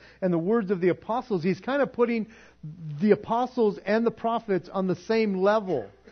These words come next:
And in a sense, as I'm looking at this, he's talking about the Old Testament and the New Testament coming together. And the words that were spoken by the Old Testament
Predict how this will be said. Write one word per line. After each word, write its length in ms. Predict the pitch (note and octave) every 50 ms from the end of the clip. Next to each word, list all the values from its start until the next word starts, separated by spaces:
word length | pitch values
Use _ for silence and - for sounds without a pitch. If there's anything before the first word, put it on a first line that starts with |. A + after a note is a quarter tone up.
| - _ _ _ _ _ _ _ _
And 120 | - F#3 G3
in 100 | G#3+ G3
a 40 | F3+
sense, 340 | - - B3+ C4+ B3+ -
as 100 | A3 F#3
I'm 200 | G#3 G3 F#3 F#3
looking 280 | G#3+ C#4+ C4 - B3+ G#3+
at 180 | G#3 F3+ - -
this, 220 | G#3+ G#3 G3 -
he's 200 | - G3+ E3 -
talking 320 | - A3 A#3+ B3 - A#3+
about 260 | G#3+ F3 G#3+ G3 F#3+ -
the 120 | F#3+ F3+
Old 200 | F#3+ A3+ A3+ A#3
Testament 440 | - G3+ F#3 F#3+ - F#3+ F#3 F3+ F#3
and 80 | F3+
the 40 | F3
New 200 | E3+ F3+ G#3+ A#3+
Testament 600 | A#3 - - F3 D#3 - - E3+ E3 D#3+ D#3 D#3 - - - - _ -
coming 260 | G3+ G3+ G3+ G3+ F3+
together. 680 | - - D#3 C3 C3+ F3 F#3+ G3 E3 D3+ A#2 A2 A2 - _ _ _ _ _ _ _ _ _ _ _ _ _ _ _ _ _ _ -
And 120 | F#3+ F#3
the 60 | F#3+
words 400 | F#3 E3+ G3 B3+ C#4 C4+ A#3 F3+
that 120 | A3 A3 G#3
were 120 | G3+ F#3+
spoken 720 | F3+ - - - A#3+ B3 C4+ C4 - A#3+ G3+ F#3+ F#3 F3+ - - - - _
by 180 | D#3+ D3 G3 F#3+
the 160 | F3 G3 F#3+
Old 240 | G3+ A3 B3 B3 A#3+
Testament 580 | - A3 G#3 G3 - G3+ G3+ G3+ G3+ G3 G3